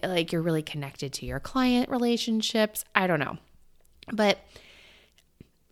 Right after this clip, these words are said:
I know for me, I hit that revenue point where I was like, "I am actually pretty good here." So it became more about how do I actually make the same amount of money but work less, like I talked about,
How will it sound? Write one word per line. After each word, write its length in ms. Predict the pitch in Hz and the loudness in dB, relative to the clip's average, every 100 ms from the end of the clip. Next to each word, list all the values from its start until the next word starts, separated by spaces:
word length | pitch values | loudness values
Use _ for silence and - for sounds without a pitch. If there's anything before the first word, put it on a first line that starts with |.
| _ | _
I 160 | 233 302 | 2 6
know 180 | 269 240 | 8 6
for 180 | - | 6
me, 320 | 208 190 165 160 | 6 6 6 6
I 120 | 175 | 4
hit 180 | 165 170 | 2 2
that 140 | 156 | 2
revenue 320 | 170 160 165 | 4 4 2
point 240 | 160 156 156 | 2 -2 0
where 80 | |
I 40 | 147 | -2
was 140 | 151 | -2
like, 160 | 147 - | -4 -4
"I 140 | - 262 | -4 -2
am 200 | 415 339 | 0 0
actually 480 | 180 185 - 202 196 | -2 -4 0 2 2
pretty 260 | - 180 | 0 -2
good 180 | 170 165 | 0 0
here." 260 | - - - | -2 -4 -2
So 120 | 220 | 0
it 80 | 226 | 0
became 320 | 208 - 240 | 0 4 6
more 260 | 226 226 | 6 4
about 280 | 254 214 151 | 4 4 2
how 200 | - 196 | 2 2
do 120 | 202 | 4
I 140 | 202 196 | 4 4
actually 400 | 156 156 - 160 | 0 -2 -4 -2
make 220 | 160 143 | 0 -2
the 80 | - | -4
same 400 | - - 294 302 | -4 2 4 6
amount 300 | 226 165 151 | 6 4 2
of 40 | 147 | 0
money 200 | 147 143 | -2 -2
but 160 | 147 | -2
work 260 | 143 143 - | -2 -2 2
less, 220 | 202 - | 4 2
like 160 | 165 156 | -2 -6
I 40 | |
talked 300 | 151 156 - | -8 -10 -6
about, 320 | 160 143 139 | -2 0 -2